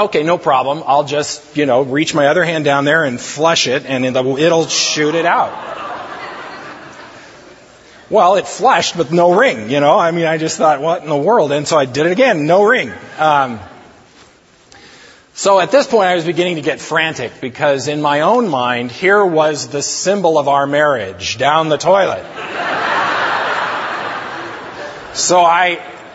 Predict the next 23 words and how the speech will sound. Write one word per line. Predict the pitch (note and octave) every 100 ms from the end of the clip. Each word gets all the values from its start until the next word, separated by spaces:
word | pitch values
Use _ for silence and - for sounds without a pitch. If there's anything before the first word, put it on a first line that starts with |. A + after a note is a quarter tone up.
| -
I | D3+ E3
walked | E3 F#3+ A#3+ B3+ A3
into | G3+ G3+ F#3+
the | F#3
bedroom. | E3 F3 G#3 G3 F3+
I |
said, | F3 F3
"Mary | G3 A3+
Ann, | A3+ F#3+
wake | G#3+ A#3+
up, | A3+ -
wake | G#3 B3
up, | A#3 F#3
wake | G3 A#3
up. | C4 E3
My | F3+
wedding | G#3+ C4+ G#3
ring, | F#3+
it | F3
fell | F#3+ A3+
into | A3+ G#3+
the | G3+
toilet. | - B3 D4+ G#3